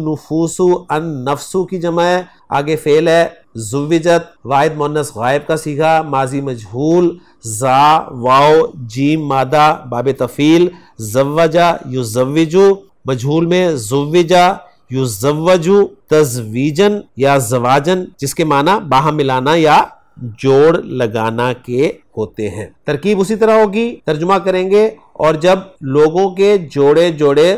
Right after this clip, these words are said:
बना दिए जाएंगे, या ये भी तर्जुमा किया जा सकता है, और जब जानों को जोड़ दिया जाएगा, यानी जानों को जिस्मों के साथ जोड़ दिया जाएगा,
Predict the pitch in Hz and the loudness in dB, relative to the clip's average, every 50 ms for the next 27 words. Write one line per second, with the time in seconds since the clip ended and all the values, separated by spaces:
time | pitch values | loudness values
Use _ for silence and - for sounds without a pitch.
0 | 240 - 170 147 135 131 135 127 127 127 131 139 139 139 139 151 180 - - - | -4 -6 -6 -6 -4 -2 -2 -2 -2 -4 -4 -6 -4 -2 0 0 -2 -2 -6 -12
1 | 147 123 120 120 113 113 113 113 113 113 117 123 143 139 107 - - _ - 127 | -14 -10 -8 -8 -6 -6 -6 -8 -8 -8 -6 -2 -2 -2 -2 -4 -8 _ -8 -6
2 | 131 135 143 151 170 165 180 170 165 175 180 165 165 175 170 170 170 160 160 170 | -4 -2 -2 -2 -2 -2 -2 -4 -4 -4 -4 -2 0 0 0 0 0 -2 -4 -8
3 | - _ - 185 190 208 240 - - _ _ _ - 143 147 131 151 160 170 180 | -10 _ -2 0 0 0 -2 -6 -12 _ _ _ -6 -6 -4 0 0 0 0 -2
4 | 202 - - 131 123 135 123 131 139 156 165 165 160 - - 160 160 170 196 240 | -4 -12 -10 -6 -4 -2 -2 -2 -2 -2 -2 -2 -2 0 2 4 4 4 4 2
5 | - - - _ _ _ - 123 113 135 147 160 170 170 165 147 151 151 156 156 | 0 -2 -8 _ _ _ -18 -10 -4 0 2 2 2 2 0 -2 -2 0 2 2
6 | 156 170 208 202 - - - 127 127 123 120 117 113 117 107 117 120 113 107 101 | 2 2 0 -2 -6 -16 -12 -8 -6 -4 -4 -2 -4 -4 -4 -6 -6 -8 -8 -10
7 | - _ _ - 131 131 139 131 123 135 131 139 147 160 170 160 160 - 160 165 | -12 _ _ -10 -8 -8 -6 -4 -2 -2 -2 -2 -2 -2 -4 -4 -2 -2 0 2
8 | 165 165 165 165 165 - - _ _ _ - 127 123 127 - 139 147 156 160 175 | 2 4 2 2 0 -2 -8 _ _ _ -14 -10 -10 -8 -6 -4 -4 -4 -4 -4
9 | 160 180 170 170 165 160 170 170 165 156 170 170 170 156 165 165 160 160 156 156 | -2 0 0 0 0 0 -2 -2 -2 -2 0 0 0 0 0 0 0 0 0 0
10 | 160 160 | 0 -2